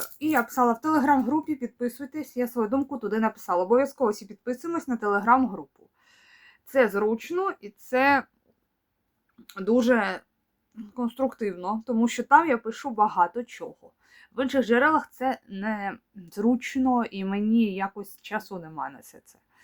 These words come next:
Давайте підписуємось. Там коментарі закриті, бо я фізично не встигну всюди відповідати.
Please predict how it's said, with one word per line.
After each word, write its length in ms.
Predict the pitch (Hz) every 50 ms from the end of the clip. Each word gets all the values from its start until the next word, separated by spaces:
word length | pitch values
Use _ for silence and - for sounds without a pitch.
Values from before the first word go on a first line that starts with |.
| - - - - _ _
Давайте 460 | - 202 226 208 180 170 - _ - - _ _ _ _ _ _ _ _ _ _ _
підписуємось. 800 | 175 - _ - 320 311 - 370 359 330 330 320 - - _ _ _ _ _ -
Там 200 | 294 294 294 262
коментарі 520 | - 240 220 220 214 208 - 240 233 233
закриті, 460 | 214 202 220 220 - 247 240 220 - 180
бо 160 | 175 185 208
я 380 | 220 226 214 196 190 170 - - _ _
фізично 480 | - 269 247 226 240 214 - 220 240
не 100 | 240 262
встигну 360 | 277 269 - - 302 277 294 302
всюди 280 | 285 - 302 262 285
відповідати. 840 | 269 285 277 - 294 285 269 285 240 285 277 277 277 - 294 285